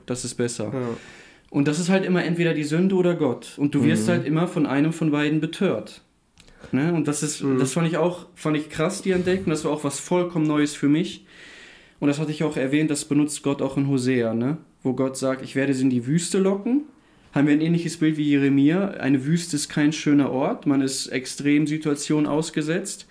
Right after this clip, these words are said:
Speaker 2: Mhm.
Speaker 1: Aber in der Wüste werden wir auf einmal empfänglich für Gottes Reden, für sein Angebot, was er uns eigentlich zu bieten hat.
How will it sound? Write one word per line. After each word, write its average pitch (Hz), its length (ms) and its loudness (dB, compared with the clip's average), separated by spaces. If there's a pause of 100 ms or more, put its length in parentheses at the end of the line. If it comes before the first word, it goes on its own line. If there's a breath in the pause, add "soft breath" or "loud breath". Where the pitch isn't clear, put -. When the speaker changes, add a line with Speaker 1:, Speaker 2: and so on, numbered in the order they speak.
(160 loud breath)
Speaker 2:
Mhm. 120 200 -4 (360 loud breath)
Speaker 1:
Aber 135 240 0
in 262 220 8
der 233 180 4
Wüste 190 720 0
werden 165 240 2
wir 165 60 0
auf 165 100 -4
einmal 143 220 0
empfänglich 170 720 0
für 147 120 -2
Gottes 151 440 -2
Reden, 139 300 2
für 127 140 -2
sein 131 200 2
Angebot, 123 600 2
was 139 160 -2
er 139 60 0
uns 135 140 -2
eigentlich 127 300 -6
zu 127 180 -2
bieten 131 360 -2
hat. 113 300 -6